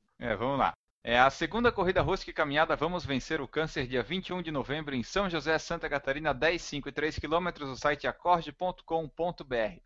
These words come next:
Tem também a corrida Movimentação, dia vinte e dois de novembro, em Palmeira das Missões, no Rio Grande do Sul.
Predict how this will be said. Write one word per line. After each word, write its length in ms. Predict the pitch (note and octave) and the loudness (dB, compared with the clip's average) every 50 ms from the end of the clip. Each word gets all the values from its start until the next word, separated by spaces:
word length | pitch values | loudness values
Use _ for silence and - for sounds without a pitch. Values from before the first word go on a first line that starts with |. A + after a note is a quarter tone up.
| _ _ _ | _ _ _
Tem 140 | - E3 F#3 | -2 -2 0
também 400 | F#3 G3 F3+ D3+ F3 G3 A3 A3+ - _ - | 0 0 0 2 2 2 2 0 -6 _ 2
a 100 | D#3+ D#3+ | 2 2
corrida 400 | D#3 - C#3 C3+ F3+ G3+ F3+ D#3 | 4 2 -2 0 0 0 0 0
Movimentação, 880 | C#3 E3+ G#3 G#3+ F3+ E3 E3+ F3+ F3+ - D3 B2+ - - F3 F3 F3 D3+ | 2 4 4 4 4 2 -2 -2 0 0 -2 -2 0 0 0 0 0 0
dia 180 | B2 B2+ A#2+ G#2+ | -2 -2 -2 -2
vinte 240 | B2+ E3 F3+ - | -2 -4 -6 -6
e 20 | F3 | -4
dois 220 | C#3 D3 E3 D3+ | -4 -2 -2 -2
de 80 | C#3+ D3+ | -2 -4
novembro, 420 | C#3 A2+ G2+ C3 D3+ F3 E3+ D#3+ | -4 -4 -2 -4 -4 -4 -4 -4
em 80 | E3 C#3 | -6 -2
Palmeira 500 | - C#3+ B2+ A2+ G#2 A#2 D3 F#3 F3+ D#3+ | 0 0 2 2 2 0 0 0 0 0
das 200 | C#3 D3+ C#3+ C3 | 0 0 -2 -2
Missões, 440 | C3+ A#2 - - - D3 D#3+ D3 C#3+ | -4 -4 -4 -4 -4 -4 -4 -4 -4
no 100 | C3+ A2 | -4 -4
Rio 200 | A#2 D#3 F3 D#3 | -2 -4 -4 -4
Grande 300 | B2+ A#2+ C#3 D#3+ E3+ F3+ | -4 -4 -4 -4 -4 -6
do 100 | F3 D#3 | -6 -6
Sul. 380 | - - - C3 C#3 B2+ G#2 | -6 -6 -6 -6 -6 -8 -8